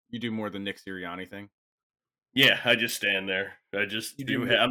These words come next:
Speaker 2: head coach.
Speaker 3: you
Speaker 2: I
Speaker 3: do
Speaker 2: do the
Speaker 3: Mister
Speaker 2: head
Speaker 3: Coop?
Speaker 2: coach.
Speaker 1: <laughs> Well, what are you gonna be
Speaker 2: Uh,
Speaker 1: doing?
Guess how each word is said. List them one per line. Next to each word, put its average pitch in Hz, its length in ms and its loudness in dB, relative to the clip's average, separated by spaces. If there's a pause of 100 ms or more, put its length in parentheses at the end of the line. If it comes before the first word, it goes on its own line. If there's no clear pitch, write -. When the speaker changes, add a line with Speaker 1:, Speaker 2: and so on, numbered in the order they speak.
Speaker 2:
head 123 160 6
coach. 120 480 0 (480)
Speaker 3:
you - 100 -20
Speaker 2:
I 113 80 4
Speaker 3:
do 131 140 4
Speaker 2:
do 120 60 2
the - 60 -
Speaker 3:
Mister - 40 4
Speaker 2:
head - 80 -4 (100)
Speaker 3:
Coop? 135 200 -2
Speaker 2:
coach. - 1040 -16
Speaker 1:
<laughs> - 1200 -20
Well, 139 240 -4
what 175 140 -6
are - 20 -2
you 214 100 -2
gonna 190 160 -2
be 151 80 -2
Speaker 2:
Uh, - 40 -10
Speaker 1:
doing? 127 220 -2